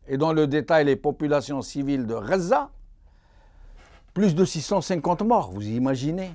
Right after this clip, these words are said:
depuis seize jours de carnage, dont environ cent trente enfants. Neuf dixièmes de ces victimes ne sont pas des combattants, mais des civils,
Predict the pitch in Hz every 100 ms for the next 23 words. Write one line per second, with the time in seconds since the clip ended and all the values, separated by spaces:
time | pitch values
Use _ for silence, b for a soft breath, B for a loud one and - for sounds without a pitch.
0 | - 127 139 151 139 165 143 127 196 135
1 | 135 - 220 208 233 190 135 - - -
2 | - - 202 - 220 196 208 240 151 -
3 | _ _ - _ - - - 330 254 -
4 | 330 170 240 247 - 269 220 - - -
5 | - - _ _ b b 196 320 302 196
6 | 220 214 190 240 220 175 135 147 143 -
7 | 147 123 143 127 - 127 92 - - -
8 | - - - - _ _ _ _ - 165
9 | - 175 - 165 143 123 131 117 - -
10 | - _ - 139 131 123 - 110 101